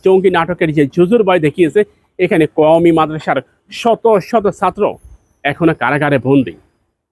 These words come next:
শুধুমাত্র ভারতের এই জঙ্গি নাটকের কারণে। আমরা মনে করি নরেন্দ্র মোদী এখনই থামা দরকার। ভোট চোর নরেন্দ্র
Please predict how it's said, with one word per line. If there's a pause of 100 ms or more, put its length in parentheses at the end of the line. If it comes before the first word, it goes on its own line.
(140)
শুধুমাত্র (160)
ভারতের
এই
জঙ্গি
নাটকের
কারণে। (680)
আমরা
মনে
করি (440)
নরেন্দ্র
মোদী (400)
এখনই
থামা
দরকার। (600)
ভোট (100)
চোর (120)
নরেন্দ্র